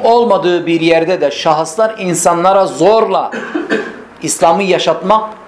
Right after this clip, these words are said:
gin-, yine de caiz değildir. Örneğin demokratik bir ülkede,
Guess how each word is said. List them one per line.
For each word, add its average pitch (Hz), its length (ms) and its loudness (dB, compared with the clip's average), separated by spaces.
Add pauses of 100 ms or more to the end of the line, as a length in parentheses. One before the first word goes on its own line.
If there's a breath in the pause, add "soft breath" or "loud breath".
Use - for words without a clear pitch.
(280)
gin-, 208 320 0 (140)
yine 214 260 2
de 147 240 0 (140)
caiz 127 380 -2
değildir. 95 420 -6 (720 loud breath)
Örneğin 180 500 0
demokratik 180 600 0
bir - 200 0
ülkede, 107 480 -4